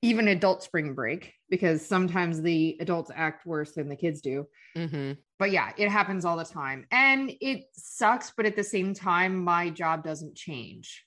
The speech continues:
Speaker 1: I'm still feeding people. It's still sustenance. So in the event that I realize that the guests are probably a little bit more inebriated than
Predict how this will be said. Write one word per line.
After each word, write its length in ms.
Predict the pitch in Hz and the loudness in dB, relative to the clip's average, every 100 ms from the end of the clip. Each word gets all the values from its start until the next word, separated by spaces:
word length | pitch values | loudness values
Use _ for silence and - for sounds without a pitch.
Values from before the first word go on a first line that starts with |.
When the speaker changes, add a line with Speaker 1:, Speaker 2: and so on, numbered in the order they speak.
| - | -6
Speaker 1:
I'm 160 | 175 | -4
still 500 | 160 - 170 165 165 | -4 0 2 2 2
feeding 420 | 160 - 160 147 139 | -2 -2 -2 -2 -6
people. 360 | 143 139 135 | -8 -6 -8
It's 160 | 131 - | -8 -6
still 200 | 151 143 | -4 -4
sustenance. 800 | - 135 - - - - - - - - - | -2 -4 -4 -14 -18 -18 -20 -20 -20 -20 -20
So 760 | - - 175 175 160 160 160 - 208 | -8 2 6 8 8 6 4 0 0
in 160 | 202 | 2
the 120 | 196 | 2
event 340 | 190 180 190 - | 0 2 0 0
that 100 | 185 | 0
I 60 | |
realize 760 | 180 170 175 175 170 160 165 160 | 2 2 0 2 2 2 0 -4
that 160 | 160 | -10
the 60 | 160 | -10
guests 440 | 151 160 156 - - 170 | -2 -2 -2 -8 -6 0
are 380 | 160 156 151 151 | 4 4 2 -2
probably 500 | - 185 190 185 190 | 0 2 2 0 0
a 60 | 175 | -2
little 200 | 175 180 | -2 -4
bit 240 | 175 - | -4 -6
more 160 | 170 165 | -4 -4
inebriated 1080 | - 170 165 165 165 165 170 165 160 151 151 175 | -4 -4 -4 -4 -2 0 0 -2 -4 -4 -6 2
than 600 | 160 156 156 151 151 | 4 6 4 0 -4